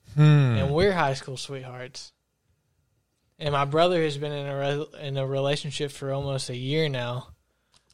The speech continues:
Speaker 2: and he's in high school right now. <laughs>
Speaker 1: <laughs>
Speaker 2: So,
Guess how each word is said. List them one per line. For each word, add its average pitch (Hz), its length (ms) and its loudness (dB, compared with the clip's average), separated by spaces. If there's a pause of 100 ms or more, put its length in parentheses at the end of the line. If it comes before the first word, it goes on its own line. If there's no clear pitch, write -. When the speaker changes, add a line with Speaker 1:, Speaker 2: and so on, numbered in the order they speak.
(140)
Speaker 2:
and 135 300 -4
he's 156 240 2
in 139 80 0
high 135 220 0
school 135 320 -4
right 127 180 -6
now. 139 460 6
<laughs> 151 600 8 (180)
Speaker 1:
<laughs> - 100 6
Speaker 2:
So, 151 560 6